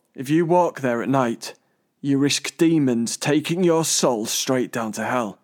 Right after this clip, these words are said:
Surely, like, there's got to be some sort of contractual agreement with something like that. They can't just take you. You know, a bit like insurance companies have signs on a gate about liability.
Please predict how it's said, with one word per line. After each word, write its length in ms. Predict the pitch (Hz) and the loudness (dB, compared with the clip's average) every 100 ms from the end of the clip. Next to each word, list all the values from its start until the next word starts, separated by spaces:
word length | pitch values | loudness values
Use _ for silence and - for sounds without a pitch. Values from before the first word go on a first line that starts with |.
| _ _ _ _ _ _ _ | _ _ _ _ _ _ _
Surely, 540 | - 262 226 143 113 | 0 2 4 2 -2
like, 200 | 113 123 | -2 -2
there's 160 | 143 139 | -2 2
got 160 | 180 | 0
to 80 | - | 2
be 60 | 151 | -2
some 320 | - 185 165 | 2 2 2
sort 360 | - 156 143 147 | 2 2 2 -4
of 100 | - | -2
contractual 640 | 151 139 - 147 - 139 | -2 0 0 -2 -2 -2
agreement 520 | 131 135 139 113 98 | 0 2 2 0 -4
with 80 | 107 | -6
something 300 | - 113 - | -4 -4 -4
like 160 | 113 98 | -6 -6
that. 200 | 65 85 | -8 -8
They 80 | 147 | 0
can't 180 | 190 | 0
just 160 | 147 139 | 0 -2
take 320 | 175 165 - | 0 0 -2
you. 180 | 104 92 - - - _ | -8 -10 -14 -20 -20 _
You 80 | 196 | 2
know, 120 | 214 | 4
a 40 | |
bit 140 | 214 202 | 4 2
like 220 | 196 202 | 2 2
insurance 520 | 185 208 185 151 - | 0 4 4 2 -2
companies 460 | 147 131 123 127 135 | -2 -2 -2 -4 -2
have 240 | 131 120 | -4 -4
signs 420 | - 139 131 123 | -2 0 0 0
on 120 | 127 | 0
a 100 | 131 | -2
gate 260 | 123 143 117 | 0 0 0
about 280 | 107 127 110 | -2 -2 -2
liability. 760 | 131 127 139 131 - - - | -2 0 0 -2 -4 -10 -10